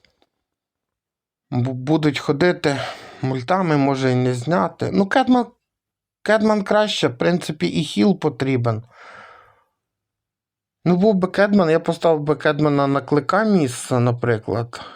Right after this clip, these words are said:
Е, пробивного. Ні, чи ск-, чи мультяшного.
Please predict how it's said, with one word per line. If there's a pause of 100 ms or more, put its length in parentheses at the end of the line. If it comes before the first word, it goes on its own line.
(1600)
Е, (1040)
пробивного. (460)
Ні, (260)
чи
ск-,
чи
мультяшного.